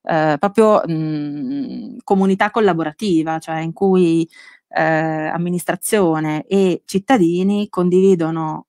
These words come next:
degli obiettivi, delle idee, dei valori, in percorsi aperti che possono anche avere un sacco di conflitti o di limiti.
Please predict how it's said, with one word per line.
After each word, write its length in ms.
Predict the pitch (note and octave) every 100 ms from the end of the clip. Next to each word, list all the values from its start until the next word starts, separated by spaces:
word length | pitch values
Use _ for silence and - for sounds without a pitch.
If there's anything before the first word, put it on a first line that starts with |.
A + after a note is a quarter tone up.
| _ _ _ _ _ _
degli 320 | - E3 D#3+
obiettivi, 720 | D#3 D#3+ D#3+ D#3+ D3+ D3+ F#3
delle 200 | F#3 D#3+
idee, 500 | D#3+ D#3 D#3 D#3+ F3
dei 140 | F#3 E3+
valori, 500 | D#3+ D3+ C3+ D3 D#3 _ _ _ _ _ -
in 120 | C4
percorsi 380 | C#4 A3 A3+ F#3
aperti 560 | E3 G3 D#3 D#3+ E3+
che 100 | E3
possono 360 | E3 F3+ - F#3+
anche 260 | E3+ E3 E3+
avere 300 | E3 E3+ F3
un 120 | E3+
sacco 360 | E3 D#3 -
di 680 | F3 E3 D#3+ D#3 D#3 D#3 D3+ D3 _ _ _ _
conflitti 680 | F3 D#3+ F#3+ G#3 - A3+ G#3
o 400 | E3+ F3 F#3 -
di 140 | F3+
limiti. 540 | D#3 D3 D3 D3+ D3